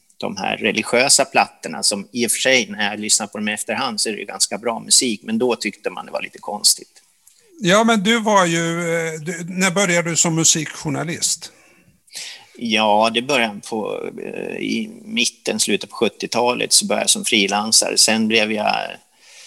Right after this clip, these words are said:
Speaker 1: eh, städsladd på D N sjuttionio och jobbade där några år. Och sen startade vi Schlager då, åttio, slutet på åttio.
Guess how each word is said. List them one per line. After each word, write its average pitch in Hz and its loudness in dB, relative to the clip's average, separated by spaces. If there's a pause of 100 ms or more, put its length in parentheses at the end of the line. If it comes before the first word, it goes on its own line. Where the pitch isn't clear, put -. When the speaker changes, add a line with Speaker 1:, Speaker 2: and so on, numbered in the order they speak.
(760)
Speaker 1:
eh, 113 4
städsladd 107 2
på 120 -6
D 113 -4
N 107 -6
sjuttionio 101 -6
och 110 -2
jobbade 55 -2
där 52 -2
några 57 -6
år. - -10
Och 123 0
sen 107 4
startade 95 2
vi 98 -2
Schlager 101 0
då, - -12
åttio, - -8
slutet - -2
på - -2
åttio. - -6